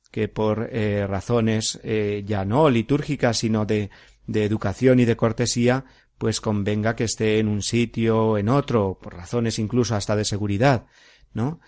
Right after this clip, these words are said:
Pero que no haya ninguna acepción, eh, de personas en cuanto que ésta parezca que es más digna que esta otra, porque no es así, no corresponde a lo que sabemos que es la Iglesia.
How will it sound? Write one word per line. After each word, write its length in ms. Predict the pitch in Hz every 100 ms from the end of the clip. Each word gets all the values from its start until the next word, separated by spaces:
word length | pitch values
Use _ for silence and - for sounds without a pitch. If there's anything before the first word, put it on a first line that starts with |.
| - - - _
Pero 380 | 147 202 - -
que 120 | -
no 140 | 127 156
haya 200 | 175 170
ninguna 440 | 139 127 165 170
acepción, 760 | 156 139 - - 160 151 135 123
eh, 320 | 131 113 110 110
de 120 | 127
personas 640 | 151 160 - 151 147 156
en 120 | 139 117
cuanto 320 | 113 110 110
que 120 | 113
ésta 360 | 120 - 139 135 _ - -
parezca 420 | 113 117 - 127
que 120 | 127
es 120 | 123
más 240 | 123 107 101
digna 380 | 135 127 117
que 100 | 104
esta 220 | 117 - 110
otra, 260 | 123 147
porque 240 | 143 113 107
no 120 | 117
es 120 | 120
así, 380 | 107 - 143 98 _ _ -
no 140 | 110
corresponde 760 | 107 110 104 - 123 123 135 135 - -
a 140 | - 104
lo 140 | 107
que 260 | 107 107 110
sabemos 480 | - 104 107 123 -
que 100 | 107
es 100 | 104
la 100 | 110
Iglesia. 580 | 104 107 95 92 87